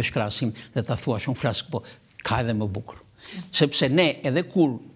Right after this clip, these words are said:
shohim, po kthehemi prap, edhe kur shohim vajzat, ose vajzat shkojnë djem, shohin një njeri të bukur,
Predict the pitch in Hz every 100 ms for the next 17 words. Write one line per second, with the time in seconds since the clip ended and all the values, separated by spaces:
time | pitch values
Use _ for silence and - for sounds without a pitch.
0 | - - 143 139 123 - - 147 - -
1 | 123 117 139 110 - - 127 131 - 123
2 | - 127 107 107 - - - 143 135 120
3 | 123 - - - - - _ - - -
4 | 120 120 104 104 - - 127 113 98 -
5 | - - 147 160 135 127 120 113 139 -